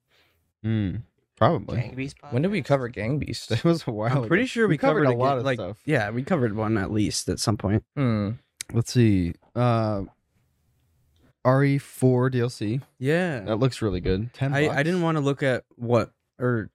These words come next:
Speaker 4: I know it's, like, three and a half to four hours long. Yeah, ten bucks.
Speaker 1: Mm.
Speaker 3: That's pretty good for
Speaker 4: That's pretty
Speaker 1: good.
Speaker 3: Resident Evil.
Speaker 4: Yeah, but basically, I don't,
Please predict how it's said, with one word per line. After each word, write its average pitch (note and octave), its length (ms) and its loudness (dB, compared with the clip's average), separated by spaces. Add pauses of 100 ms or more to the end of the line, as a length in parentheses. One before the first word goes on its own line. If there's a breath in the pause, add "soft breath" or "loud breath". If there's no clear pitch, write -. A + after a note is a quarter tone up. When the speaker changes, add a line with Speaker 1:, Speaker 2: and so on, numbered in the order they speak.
Speaker 4:
I B2 120 -2
know C#3+ 240 0
it's, C3 180 -4
like, A#2 140 -4 (160)
three A2+ 240 -2
and A#2+ 80 0
a A#2 60 0
half A#2 240 -2
to B2 80 -8
four G#2+ 280 -2
hours A2+ 320 0
long. D#3 300 -2 (640)
Yeah, A#2+ 80 -4
ten B2 220 0
bucks. - 500 -4
Speaker 1:
Mm. G2+ 240 2 (100)
Speaker 3:
That's C3+ 160 0
pretty A#3 220 2
good A#2 260 -4
for A2+ 180 -2
Speaker 4:
That's A2+ 240 -2
pretty A2+ 180 -2
Speaker 1:
good. B2 160 -2
Speaker 3:
Resident A2+ 320 -2
Evil. A2 320 0 (100)
Speaker 4:
Yeah, B2 400 0 (240)
but B2+ 180 -2
basically, B2+ 540 -2
I B2+ 140 0
don't, C3 200 0